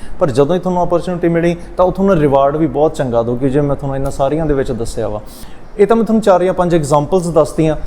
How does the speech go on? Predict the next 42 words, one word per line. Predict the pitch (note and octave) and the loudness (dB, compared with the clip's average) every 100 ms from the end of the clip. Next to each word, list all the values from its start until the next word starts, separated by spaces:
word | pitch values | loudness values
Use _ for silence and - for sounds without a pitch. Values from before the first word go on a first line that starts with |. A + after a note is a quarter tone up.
| - A#2 | -8 -2
ਬਹੁਤ | D3+ D#3 F#3 | 0 2 2
ਐਗਜ਼ਾਂਪਲਸ | F3 C#3 C3 A#2+ G#2+ - | 0 0 0 -2 -6 -6
ਨੇ। | G2+ - - - - - | -6 -6 -6 -10 -12 -2
ਉਸ | F#3 F3+ | 0 2
ਤੋਂ | G3+ | 2
ਬਾਅਦ | D#3+ A2 - - | 0 0 -4 0
ਅਗਲੀ | D#3+ F3 F#3 | 2 4 2
ਜ਼ਰੂਰੀ | E3+ C#3 A#2+ | 2 2 0
ਚੀਜ਼, | A#2 A2+ F#2+ - - - - - - - D#3+ | -4 -8 -10 -10 -12 -14 -18 -18 -18 -2 2
ਅਗਲੀ | E3 F#3 | 4 4
ਜ਼ਰੂਰੀ | E3+ E3 E3+ | 4 4 4
ਚੀਜ਼ | E3+ F3+ E3+ | 2 0 -2
ਇਹ | - D#3+ | 2 4
ਹੈਗੀ | F#3 D#3+ D3 D3 | 4 2 0 -2
ਆ | C#3+ - - | -4 -10 -6
ਕਿ | - | -4
ਠੀਕ | E3+ F3 D#3 | 2 2 4
ਆ, | |
ਹੁਣ | C#3+ D#3+ | 2 0
ਤੁਹਾਨੂੰ | D#3 F3 F3 | -2 -2 0
ਇੱਕ | E3+ | 2
ਓਪਰਚੁਨਿਟੀ | E3+ E3+ D3 E3+ E3 | 2 2 0 0 0
ਕਿਤੇ | E3 E3 | 0 0
ਦਿਖ | D3+ B2+ A2 - | 2 2 0 -4
ਗਈ, | G#2+ - - | -6 -6 -4
ਹੁਣ | E3 | 0
ਤੁਸੀਂ | E3 E3 E3+ | 2 2 4
ਕਹੋਗੇ | F3 E3 | 2 0
ਕਿ | D#3+ D#3 | -2 0
ਹਾਂ, | |
ਉਹ | D3 C#3+ | 0 0
ਫਲਾਣੇ | D3 D3 D3 | 0 2 2
ਬੰਦੇ | D3 D3 | 0 0
ਨੇ | D3 | 0
ਆਪਦੇ | C#3 C3+ | -2 0
ਚੈਨਲ | D3 C#3 | -2 -2
'ਤੇ | C#3 C#3 | -2 -2
ਕਿਹਾ | C3+ C3+ | 0 0
ਸੀ | D#3 | 2
ਓਪਰਚੁਨਿਟੀ | D3 C#3 D3 A2 C3 | 0 -2 -4 -2 2
ਹੈਗੀ | B2 C#3 | 2 2
ਆ, | D#3 | 2